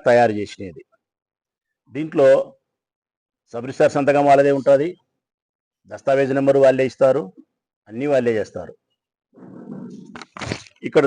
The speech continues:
దస్తావేజ్ నెంబర్ అని ఒకటి ఇస్తారు. ఇక్కడ, ఇక్కడ ఏ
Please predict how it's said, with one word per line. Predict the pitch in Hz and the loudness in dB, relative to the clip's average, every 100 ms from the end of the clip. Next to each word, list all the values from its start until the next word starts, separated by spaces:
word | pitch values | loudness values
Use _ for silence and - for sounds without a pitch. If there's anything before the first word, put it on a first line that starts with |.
| 131 | 2
దస్తావేజ్ | 131 190 180 165 147 | 2 4 6 6 4
నెంబర్ | 147 160 151 | 4 4 4
అని | 151 | 4
ఒకటి | 127 107 | 2 0
ఇస్తారు. | - 123 82 | 0 0 0
ఇక్కడ, | - - - - - _ - - - | -6 -18 -18 -20 -20 _ -20 -20 -18
ఇక్కడ | - - - - - - - - - - - - | -12 -10 -10 -14 -8 -6 -6 -12 -12 -12 -12 -8
ఏ | 113 | -2